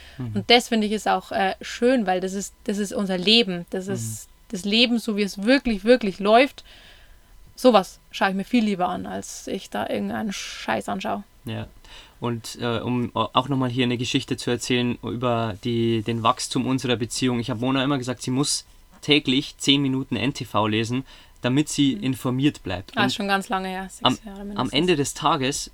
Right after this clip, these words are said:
Speaker 1: das ist schon fünf, sechs,
Speaker 2: Ja.
Speaker 1: wahrscheinlich ganz am Anfang war
Speaker 2: Ja.
Speaker 1: das, am Ende des Tages habe ich ihr meine Welt übergestülpt und ihr gesagt, sie soll sich doch auch bilden, was nie funktioniert, weil ihr hat das nie Spaß gemacht, sie hat das nie aus Eigenantrieb gemacht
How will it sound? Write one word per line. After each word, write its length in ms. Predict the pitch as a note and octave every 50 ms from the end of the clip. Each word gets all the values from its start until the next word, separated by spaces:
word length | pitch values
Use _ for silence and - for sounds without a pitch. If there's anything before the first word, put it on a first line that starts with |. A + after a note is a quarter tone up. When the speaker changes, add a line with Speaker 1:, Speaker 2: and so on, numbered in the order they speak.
| - -
Speaker 1:
das 260 | - G#2+ - - -
ist 200 | A#2 A#2 G#2+ -
schon 220 | - - - G#2
fünf, 380 | G2+ - B2 A#2+ A#2 G#2+ - -
sechs, 540 | - - A#2 - - - - - - - -
Speaker 2:
Ja. 180 | - G2+ G2+
Speaker 1:
wahrscheinlich 420 | G2 G#2+ A2+ A2 A#2+ A2 - - -
ganz 180 | A#2+ B2 C3+ C3
am 80 | A#2+ -
Anfang 360 | G#2+ C3+ - - A2 G2+ G2+
war 120 | G2 G2+
Speaker 2:
Ja. 60 | G2+ G2+
Speaker 1:
das, 180 | G2+ - - - - - - _ _ _
am 140 | - B2+ C3
Ende 240 | - D3+ F#3 F#3+ F3
des 140 | C#3+ - -
Tages 340 | - D#3 D3+ D3 B2+ - C3+
habe 140 | A#2+ B2
ich 100 | B2 -
ihr 80 | C3 B2
meine 340 | A#2+ A#2 A#2+ C3 C3+ C3 A2+
Welt 240 | A#2+ A#2+ C3+ C3 -
übergestülpt 720 | C3 A#2 A2+ A2+ G#2 A#2 G#2+ - - B2+ B2+ B2 - -
und 100 | B2+ -
ihr 100 | B2 B2
gesagt, 360 | B2 A#2 A2 A#2 A#2+ - -
sie 160 | - - C#3
soll 220 | B2 B2+ B2 B2 A#2+
sich 220 | - B2+ A#2+ -
doch 240 | - A#2+ A#2 - -
auch 260 | A#2 A#2+ A#2+ - -
bilden, 420 | - - B2+ A#2+ A2+ A2 G2+ G2+ - -
was 180 | A#2 A#2 -
nie 200 | - C#3 D3 D3+
funktioniert, 600 | D3 - C3+ B2+ - - - C3 C#3 C#3 A2+ G#2
weil 120 | A2+ A2 -
ihr 100 | A#2 B2+
hat 100 | A#2+ -
das 140 | A#2+ - C3+
nie 180 | C3 C3+ C#3
Spaß 360 | C3+ - - C3 C3+ C3+ -
gemacht, 240 | - A2 G#2+ G2 -
sie 80 | - A2+
hat 80 | G#2+
das 120 | - G#2+ -
nie 120 | C3 C3+
aus 100 | B2+ -
Eigenantrieb 640 | - - A#2 B2+ C#3+ B2 - B2+ - - - - -
gemacht 280 | - A#2+ A#2+ A#2+ -